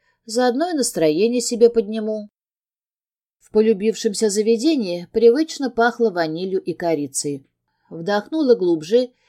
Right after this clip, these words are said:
ненадолго замирая на пороге. И в добавление к заказанному латте взяла капучино.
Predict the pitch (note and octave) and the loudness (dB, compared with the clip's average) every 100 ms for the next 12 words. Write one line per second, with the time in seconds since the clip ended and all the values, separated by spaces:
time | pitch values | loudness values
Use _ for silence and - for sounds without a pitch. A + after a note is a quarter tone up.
0 | _ - A3+ A3+ A3 G#3+ D4 C#4+ D#4+ - | _ -8 -4 -2 2 4 4 2 0 0
1 | A#3 A3 G#3 F#3 F3+ G3 F#3 E3 E3 D#3 | -2 -2 -2 -2 -2 -4 -6 -6 -2 0
2 | D3 C3+ D3 C#3+ _ _ _ _ _ _ | -2 -4 -6 -8 _ _ _ _ _ _
3 | A#3+ D4+ - A3+ A3+ G#3 G#3+ G#3 A#3 A3 | 0 0 0 4 6 6 2 4 6 6
4 | G3+ E3+ F#3 F3+ G#3 G3+ D#3+ E3+ E3+ A#3 | 4 -4 -4 -2 0 -2 -2 -6 -2 0
5 | D4+ D4+ C#4 - F#3+ G#3 G#3 A#3 B3 C4+ | 0 -2 -6 -6 -4 -2 0 -2 -4 -8
6 | C4+ - D3+ C#3 C#3 | -10 -8 -8 -8 -12